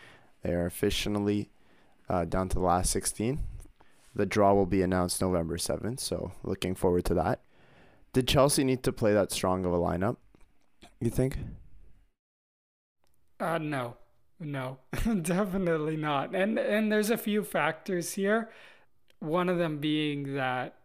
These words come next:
Speaker 2: for every U C L win, y-, you do get money. And that, you know, that is a factor. There is the uefa coefficient factor. Um, and there's the biggest factor that played into this, which I think,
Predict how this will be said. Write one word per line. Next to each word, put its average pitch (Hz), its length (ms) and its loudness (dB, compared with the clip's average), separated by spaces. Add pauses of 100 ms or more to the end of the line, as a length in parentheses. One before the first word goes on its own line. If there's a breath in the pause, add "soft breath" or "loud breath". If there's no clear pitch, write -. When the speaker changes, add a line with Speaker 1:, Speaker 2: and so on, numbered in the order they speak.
(220)
Speaker 2:
for - 220 -2
every 175 240 2
U 170 160 0
C 160 240 -2
L 151 180 0
win, 143 560 -4 (160)
y-, 139 240 -8
you 143 200 -4
do 151 200 -2
get 139 300 -6
money. 147 400 -6 (280)
And 127 380 -6
that, 190 300 0
you 175 200 0
know, 135 140 -2
that 160 240 2
is 185 160 2
a 190 60 4
factor. 196 680 2 (460 loud breath)
There 165 180 2
is 175 220 2
the 151 240 0 (460)
uefa 151 440 -2
coefficient 151 680 -2
factor. 156 680 -2 (380 loud breath)
Um, 135 380 -2 (240 loud breath)
and 196 180 2
there's 190 220 2
the 165 40 0
biggest 226 400 2
factor 156 460 0
that 147 340 -4
played 147 280 -4
into 135 260 -6
this, 127 260 -6
which 139 200 -8
I 123 120 -6
think, 151 380 -8